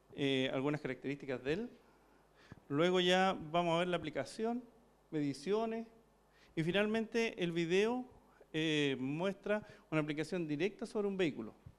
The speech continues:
Y básicamente es una actividad de cuarto semestre, estamos hablando de un alumno de primer semestre, que está utilizando sus herramientas que él logró, pero en una actividad inicial de cuarto semestre. O sea, le está mostrando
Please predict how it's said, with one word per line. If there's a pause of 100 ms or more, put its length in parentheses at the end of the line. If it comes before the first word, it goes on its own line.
(460)
Y
básicamente (1000)
es
una
actividad
de
cuarto
semestre, (720)
estamos
hablando
de
un
alumno
de
primer
semestre, (260)
que
está
utilizando
sus
herramientas
que
él
logró, (400)
pero
en
una
actividad
inicial
de
cuarto
semestre. (260)
O
sea,
le
está
mostrando